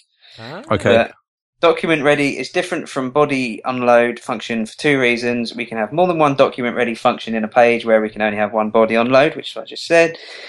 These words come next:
Speaker 3: Document ready function is called as soon as the dom is loaded, where body unload function is called when everything gets loaded on that page.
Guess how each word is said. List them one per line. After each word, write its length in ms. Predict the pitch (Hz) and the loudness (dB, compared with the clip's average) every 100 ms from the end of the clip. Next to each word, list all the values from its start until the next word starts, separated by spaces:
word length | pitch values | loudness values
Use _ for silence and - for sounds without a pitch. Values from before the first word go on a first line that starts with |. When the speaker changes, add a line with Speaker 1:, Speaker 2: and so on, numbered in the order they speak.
| - - - | -20 -6 -2
Speaker 3:
Document 420 | 170 - 151 143 | -2 0 0 2
ready 240 | 143 139 | 2 2
function 680 | 135 139 117 - 135 127 123 | 0 -2 -2 -4 -4 -4 -8
is 340 | 117 120 113 | -6 -4 -6
called 320 | - 139 123 113 | -4 -4 -4 -6
as 160 | 120 | -6
soon 220 | - 165 147 | -2 0 0
as 120 | 131 | -2
the 60 | |
dom 220 | 113 143 135 | 2 2 2
is 140 | - | 2
loaded, 440 | 117 107 117 127 - | 2 2 0 -4 -2
where 260 | 123 117 | 0 2
body 280 | 131 139 135 | 4 4 4
unload 460 | 123 127 113 110 107 | 2 2 0 -2 -2
function 540 | - 107 - 120 127 - | -4 -6 -4 -6 -6 -8
is 200 | 110 110 | -10 -10
called 400 | - 117 113 110 | -6 -4 -4 -2
when 160 | 117 | -2
everything 440 | 110 135 127 127 117 | 0 -2 0 -2 0
gets 180 | 113 - | -2 2
loaded 340 | 123 113 110 | 2 2 2
on 200 | 120 110 | 2 2
that 200 | 101 - | -2 -2
page. 460 | 117 101 104 - | -2 -2 -8 -20